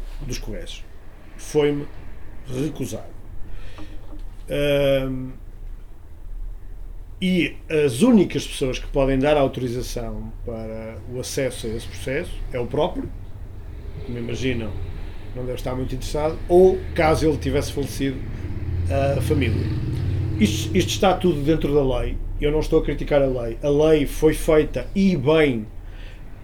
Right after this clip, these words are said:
para, eh, proteger uma devassa da vida privada, mesmo em relação a, a, a, a, a protagonistas e a acontecimentos que, que estão muito lá atrás.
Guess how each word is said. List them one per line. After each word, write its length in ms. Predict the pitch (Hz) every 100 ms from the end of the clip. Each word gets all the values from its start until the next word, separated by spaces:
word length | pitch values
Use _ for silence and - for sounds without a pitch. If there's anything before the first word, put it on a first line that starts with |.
| -
para, 480 | 170 175 160 151 117 - - - - - -
eh, 400 | 151 147 143 143 -
proteger 680 | 170 175 151 131 165 165 139
uma 200 | 139 160
devassa 600 | 135 120 151 151 - 139
da 140 | 131
vida 280 | 123 160 135
privada, 520 | 110 135 131 156 127
mesmo 400 | 135 170 202 151
em 40 | 147
relação 360 | 135 - 160
a, 120 | 139 135
a, 0 |
a, 920 | 139 135 135 131 139 131 131 131 120 - - -
a, 80 | 160
a 40 |
protagonistas 800 | - 139 170 139 160 165 143 123
e 80 | 147
a 60 |
acontecimentos 840 | 143 147 135 - 139 131 117 - -
que, 120 | -
que 1160 | 123 120 113 104 104 - - - - - - -
estão 220 | - 139
muito 240 | 143 156 135
lá 120 | 117
atrás. 440 | 127 131 202 -